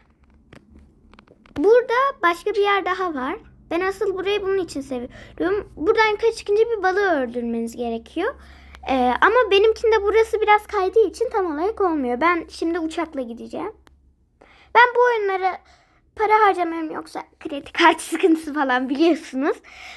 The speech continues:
Bu balığın adını tam olarak bilmiyorum. Adını bilenler lütfen yorumlara yazsın. Burada bir tane sandık var. Açıyoruz. İçinden kılıç çıkıyor. Bu hangi balık olduğunu bilmediğim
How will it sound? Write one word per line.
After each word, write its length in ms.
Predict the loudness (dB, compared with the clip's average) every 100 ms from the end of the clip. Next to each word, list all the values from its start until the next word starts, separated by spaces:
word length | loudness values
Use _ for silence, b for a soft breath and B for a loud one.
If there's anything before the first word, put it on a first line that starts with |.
| B 0
Bu 40 |
balığın 680 | 2 4 4 4 2 0 -8 _ _ 2
adını 520 | 6 8 6 6 2 0
tam 140 | 0
olarak 480 | 2 2 0 -2 -4
bilmiyorum. 600 | -4 -4 -4 -6 -6 -8 B B
Adını 320 | -4 0 2 2
bilenler 440 | 2 0 0 2
lütfen 280 | 2 0 -2
yorumlara 480 | -2 -4 -4 -4 -2
yazsın. 480 | -2 -4 -8 -4
Burada 500 | 2 2 4 2 2
bir 40 | -2
tane 300 | -2 -2 -2
sandık 460 | -2 -2 -4 -6
var. 220 | -6 -4 -6 B B B B _
Açıyoruz. 600 | -4 -2 -2 -2 -2 -4
İçinden 420 | -6 -6 -4 -4
kılıç 360 | -4 -4 -4 -6
çıkıyor. 560 | -14 -12 -10 -8 -10 -12 _ _ b b b b -2
Bu 440 | 2 4 2 -2 -8 _ _ -20 -20 -20
hangi 440 | 0 2 4 2 0
balık 240 | 0 -2
olduğunu 560 | -2 -2 -4 -6 -6 -4
bilmediğim 760 | -2 -2 -4 -6 -6 -6 -10